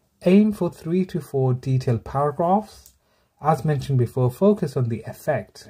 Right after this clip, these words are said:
effect, okay? That should be in your mind. What is the effect? Spend up to fifteen minutes on this question, okay? Anything more than, um, I would be concerned for you. So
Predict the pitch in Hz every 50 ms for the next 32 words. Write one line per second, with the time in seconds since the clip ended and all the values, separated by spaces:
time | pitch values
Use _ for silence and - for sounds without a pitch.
0 | - - 127 123 - - 135 107 - - - - 120 120 - - 139 131 131 143
1 | 127 127 - - 127 117 - 123 120 117 113 107 117 120 117 131 151 151 - -
2 | _ _ _ _ _ _ _ - 127 143 165 165 156 131 131 - 139 127 110 120
3 | 127 - 131 113 107 - _ - - - _ _ _ _ _ _ _ _ _ _
4 | _ _ _ _ _ _ _ - - - 208 214 226 220 208 196 190 - 190 180
5 | - - 185 175 - - - 180 175 160 143 135 151 180 175 113 - - 120 117
6 | 113 110 - - - 127 113 - - - - 98 104 104 110 - - 147 151 147
7 | 160 170 165 - 190 170 131 135 135 135 139 139 131 135 131 127 127 127 127 -
8 | _ _ _ _ _ _ _ - 117 120 117 113 110 - 123 123 123 123 120 117
9 | - 123 113 - - 120 110 - - - 127 131 131 135 135 - - - - 120
10 | 113 110 107 110 123 151 151 - - 123 117 117 -